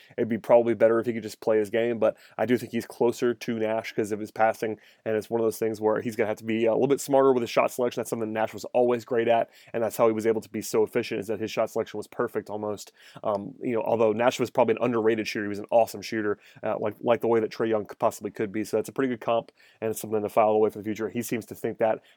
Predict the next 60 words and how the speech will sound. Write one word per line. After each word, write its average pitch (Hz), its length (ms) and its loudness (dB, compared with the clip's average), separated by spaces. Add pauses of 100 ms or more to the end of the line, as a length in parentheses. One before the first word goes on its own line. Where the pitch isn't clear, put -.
as 110 120 -4
well, 107 200 4
although 107 500 2
you, 123 220 0
you, 127 220 0
you, 135 320 4
you 127 160 0
really 139 160 8
didn't 127 180 0
see 123 160 -2
Steve 123 200 -2
Nash 117 380 -2
taking 120 180 0
a 120 40 2
lot 113 120 4
of 110 80 -2
thirty-foot 117 420 0
threes, 117 340 -2
so 120 100 0
it's 110 100 -2
definitely 127 280 2
an, 117 220 -2
an - 20 -2
evolutionary 123 600 0
version 131 380 0 (300)
of 131 120 2
Steve 135 200 2
Nash, 123 320 2
but 107 180 2 (200)
something 120 220 0
that 107 100 -2
he 117 60 -4
definitely 110 340 0
is 104 120 -2
leaning 104 220 -2
into. 104 380 -2 (340)
Um, 117 180 4
he 143 160 8
averaged 143 380 6
seventeen 151 380 2
points 143 320 0
and 123 120 -6
seven 123 240 2
assists 120 260 -2
per 120 140 -2
game 123 300 0
in 117 80 -2
those 117 180 -2
four 123 200 0
games 117 240 -2
in 117 40 0
Las 117 180 4
Vegas, 117 280 0
and 123 100 -4
that 113 120 2
was 113 120 -4
able 117 180 0
to - 120 -10
net 110 240 0
him 113 240 -2